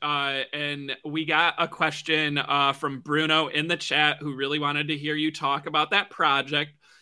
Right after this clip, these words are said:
So I'm happy that you got into it. But Legend, uh, I actually was in Zed Run, um, you know, probably, I mean, not the early, early days, but, uh, along the way.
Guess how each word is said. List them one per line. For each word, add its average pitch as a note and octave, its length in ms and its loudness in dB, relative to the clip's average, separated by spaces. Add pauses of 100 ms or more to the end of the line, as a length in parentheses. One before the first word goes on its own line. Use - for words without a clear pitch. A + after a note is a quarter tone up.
So - 160 0
I'm D#3 140 6
happy E3+ 380 4
that F3 160 0
you E3 80 -6
got D#3 200 6
into D#3+ 360 2
it. D3+ 120 -2
But D#3 200 0
Legend, G3 440 2
uh, D#3 220 8 (440)
I G#3+ 120 10
actually C#4 360 4
was F3 280 0
in G#3 300 2
Zed E3+ 320 2
Run, D3+ 560 2
um, C#3 540 0 (160)
you D3+ 220 -2
know, D3 160 -4
probably, D#3 720 -2
I C#3+ 100 -2
mean, C#3+ 180 -4
not D3 200 0
the C#3 180 -4
early, C#3+ 400 -2
early C3+ 360 -4
days, B2+ 420 -4
but, C#3 320 -4
uh, C3+ 240 2
along D#3 420 2
the A3 80 4
way. C#3 440 0